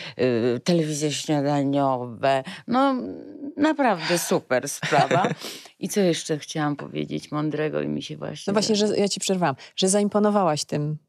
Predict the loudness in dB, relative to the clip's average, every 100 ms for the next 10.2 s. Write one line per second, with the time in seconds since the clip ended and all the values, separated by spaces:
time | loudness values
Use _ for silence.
0 | _ _ 2 2 2 -2 -2 -2 0 2
1 | 2 0 -2 0 4 4 4 4 2 2
2 | 2 0 0 0 0 0 0 2 2 0
3 | 0 0 0 0 0 0 -2 -2 -4 0
4 | 2 4 4 2 2 0 0 0 0 2
5 | 2 0 -4 _ -6 -4 0 0 0 -2
6 | 0 0 0 0 0 -4 -6 -6 -2 0
7 | 0 -2 -12 _ _ -8 -6 -4 -2 -2
8 | -2 0 0 0 -4 -6 -8 -8 -2 -2
9 | -2 0 0 0 0 2 2 2 0 -2
10 | -2